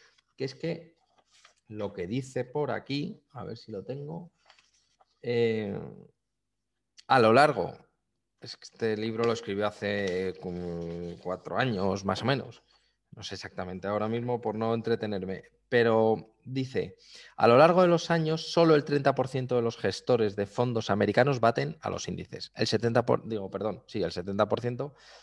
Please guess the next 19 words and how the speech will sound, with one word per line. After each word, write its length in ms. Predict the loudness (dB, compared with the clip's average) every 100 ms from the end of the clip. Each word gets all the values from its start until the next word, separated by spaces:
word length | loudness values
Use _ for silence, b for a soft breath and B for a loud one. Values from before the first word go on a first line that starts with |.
| b b b _ _
eh, 960 | -4 -2 -2 -4 -4 -4 -6 -8 -10 -12 -14 -14 -14 -16 -18 -20 _ _ _ _ _ _ _ _ _ _ -12 -6
no, 920 | 0 2 2 2 -2 -8 -10 -12 -16 -20 _ -12
eh, 400 | -8 -6 -6 -4
bueno, 360 | -2 -2 -4 -10
eh, 640 | -10 -8 -8 -8 -8 -10 -8
perdón, 340 | 0 0 -2 -14 _
el 160 | -4 0
treinta 340 | 2 6 6
por 120 | 4 4
ciento 240 | 4 6
de 40 |
los 160 | 6 4
gestores 400 | 2 4 4 4
de 100 | 0
fondos 420 | 0 0 0 -2
americanos 600 | -2 -2 2 2 0 -2
baten 460 | 2 4 2 -4 -8
al 160 | -6 -4
índice. 400 | -4 -6 -8